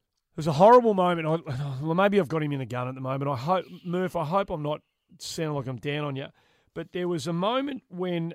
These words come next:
um, there was a, a contested ball in the middle of the ground, and it looked like Essendon was, they looked like they had the numbers, and Murph ran to the attacking side for us of the, of the little kind of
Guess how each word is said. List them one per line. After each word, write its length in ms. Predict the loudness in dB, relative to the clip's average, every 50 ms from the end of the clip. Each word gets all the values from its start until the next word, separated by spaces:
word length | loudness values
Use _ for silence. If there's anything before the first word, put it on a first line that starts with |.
| -8 -8
um, 460 | -6 -4 -4 -4 -4 -6 -6 -10 -12 _ _ _ _ _ _ _ _ _ _ _ _ _ _ -20 -20 -20 _ -14
there 180 | -8 -4 -4 -2
was 180 | -2 -2 0 0
a, 280 | 0 0 0 -2 -4 -8 _ -14
a 80 | -14 -12
contested 680 | -10 -10 -10 -8 -2 -2 -2 -2 -2 -4 -8 -6 -2
ball 340 | 0 2 2 4 2 2 0
in 100 | -2 -2
the 80 | -2 -2
middle 300 | -2 0 0 0 0 -2
of 60 | -2
the 60 | -6
ground, 580 | -6 -4 -2 -2 -2 -4 -6 -8 -10 -12 -12 -14 _ _ _ _ _ _ _ _ _ -6
and 180 | -2 -2 -2 -2
it 80 | -4 -6
looked 300 | -4 -4 -4 -4 -4 -4
like 220 | -2 -2 0 0
Essendon 600 | 0 -2 0 0 -2 -2 0 0 -2 -2 -4 -6
was, 240 | -4 -4 -4 -4 -6 _ _ _ -2
they 160 | 0 0 2
looked 180 | 2 0 0 0
like 140 | 0 2
they 60 | 2 0
had 120 | 0 0
the 60 | -2
numbers, 680 | -2 0 0 0 -2 -2 -4 -6 -8 -10 -10 -12 -14 _ _ _ _ _ _ _ _ _ -6
and 200 | -4 -2 -2 0
Murph 380 | 2 2 2 0 -4 -4 -4
ran 320 | -4 -2 -2 -4 -6 -8 _ _ -14
to 220 | -10 -6 -6 -4
the 300 | -4 -4 -4 -6 -6 -10 _ _ _ _ _ -12
attacking 640 | -12 -12 -12 _ -12 -4 -4 -4 -2 -2 -4 -6 -6
side 500 | -2 0 0 2 2 2 2 0 -2 -6 _ _ _
for 220 | -12 -8 -6 -4
us 440 | -4 -4 -6 -6 -8 -12 -12 -12 -14 _ _ _ _ _ _ _ -20 _ _ _ _ _ _ -6
of 180 | -6 -6 -4
the, 240 | -2 0 0 0 -2 -4
of 120 | -8 -6 -6
the 60 | -6
little 240 | -6 -4 -6 -6 -6
kind 220 | -4 -6 -4 -4
of 220 | -4 -6 -8 -14